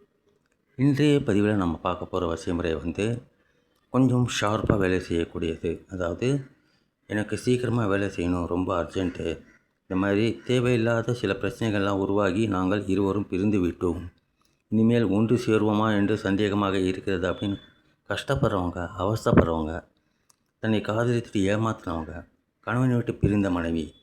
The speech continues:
மனைவி விட்டு பிரிந்த கணவன், இவர்கள் எல்லாம் ஒன்று சேர்ந்து ஒற்றுமையாக இன்பமாக வாழ்வதற்கு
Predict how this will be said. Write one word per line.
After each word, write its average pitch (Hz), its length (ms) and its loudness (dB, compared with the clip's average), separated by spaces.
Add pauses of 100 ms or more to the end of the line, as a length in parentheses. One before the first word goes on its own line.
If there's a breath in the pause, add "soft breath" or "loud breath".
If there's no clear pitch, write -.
(460)
மனைவி 120 360 0
விட்டு 113 260 -2
பிரிந்த 95 340 -2
கணவன், 87 320 -4
இவர்கள் 101 360 0
எல்லாம் 104 320 -2
ஒன்று 110 260 0
சேர்ந்து 98 600 -2 (280 soft breath)
ஒற்றுமையாக 98 640 0
இன்பமாக 101 720 0
வாழ்வதற்கு 92 840 -2